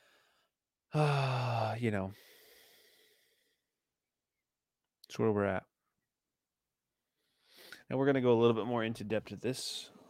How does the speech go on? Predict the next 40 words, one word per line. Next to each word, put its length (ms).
obviously, 440
when 280
we 140
do 300
our 180
main 240
episode. 460
We 80
record 340
our 80
main 240
episode. 460
But, 280
um, 260
that's 220
really 160
all 160
I 80
had 200
for 100
this 240
one. 220
I 60
just 200
wanted 160
to 60
get 140
this 200
out 200
there 280
so 160
that 160
way 120
you 160
guys 280
can, 220
can 120
have 160
a 40
listen 380